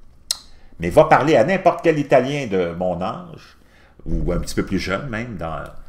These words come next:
la quarantaine avancée, ou à un Grec. Va leur demander comment ça se passait entre les Québécois et eux autres.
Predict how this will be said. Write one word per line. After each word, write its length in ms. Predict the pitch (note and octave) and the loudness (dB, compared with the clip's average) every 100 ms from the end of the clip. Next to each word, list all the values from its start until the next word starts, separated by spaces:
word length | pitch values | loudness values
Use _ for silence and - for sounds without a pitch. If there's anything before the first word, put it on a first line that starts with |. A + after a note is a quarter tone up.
| - | -12
la 280 | D#2 D#2 D2 - | -10 -8 -8 -8
quarantaine 1000 | G2 E2 F2 D2+ - - - A2 G#2 | -10 -8 -8 -10 -16 -20 -8 -4 -4
avancée, 720 | F#2 E2+ D#2+ D#2 - G2+ - - - - - - - | -4 -4 -6 -6 -8 -10 -12 -16 -20 -20 -20 -20 -12
ou 140 | D#2+ | -6
à 40 | |
un 140 | D#2+ D#2 | -6 -6
Grec. 400 | D#2 D#2 G#1+ - - - - - - - _ - | -8 -10 -12 -14 -20 -20 -20 -20 -20 -20 _ -18
Va 80 | F#2 | -8
leur 160 | D#3 D3 | -6 -4
demander 320 | E3 D3 E3+ | -4 -2 -2
comment 200 | D#3 A#2 | -4 -6
ça 120 | A2+ | -6
se 100 | - | -6
passait 460 | - E2 - B2+ - - - - - - - | -4 -4 -6 -8 -10 -20 -20 -20 -20 -20 -16
entre 200 | D#2+ D2 | -12 -8
les 60 | D#2+ | -6
Québécois 420 | E2 D2+ C#2+ G#2 F2+ | -4 -6 -4 -6 -6
et 40 | |
eux 180 | D2+ F2+ | -6 -6
autres. 400 | A2 - - | -8 -10 -20